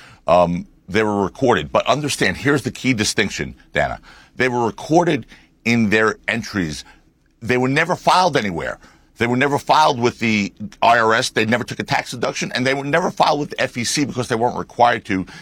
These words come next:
This was a personal expenditure, not a campaign expenditure.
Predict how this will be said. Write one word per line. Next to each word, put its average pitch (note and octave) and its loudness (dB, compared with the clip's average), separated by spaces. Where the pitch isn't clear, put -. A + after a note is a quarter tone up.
This - -6
was A2 -2
a G2+ 2
personal G#2 -2
expenditure, G2 -6
not - 0
a - -10
campaign D#3+ -6
expenditure. F2 -6